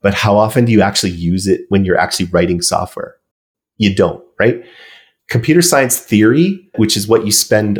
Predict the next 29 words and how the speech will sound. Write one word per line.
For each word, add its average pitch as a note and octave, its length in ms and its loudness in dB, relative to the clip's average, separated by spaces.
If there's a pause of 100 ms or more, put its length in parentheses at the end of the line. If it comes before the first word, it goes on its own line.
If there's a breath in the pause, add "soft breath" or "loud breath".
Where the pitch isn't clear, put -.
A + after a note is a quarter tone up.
a F#2+ 60 -2
lot F#2+ 400 0
of G#2 80 -6
time G#2 340 -6
learning G#2+ 380 0
in G2+ 100 -4
university, G#2 640 -6
is G2+ 300 0
not A#2 520 0 (180)
incredibly A2+ 840 0
valuable G2 760 0
in G2 340 0
the G2+ 180 -2
average G#2+ 560 -2
day-to-day G2+ 580 -2
writing F#2+ 440 -2
of F2 100 -6
software. - 580 -4 (360 soft breath)
I C3 140 0
tell D#3 220 0
people A2+ 440 0
when G2+ 180 2
they're G2 140 2
learning, G#2 540 0 (340)
think C#3+ 180 0
of D#3+ 100 4
a A#2+ 120 2 (260)
black G#2+ 400 -2
box. - 580 -4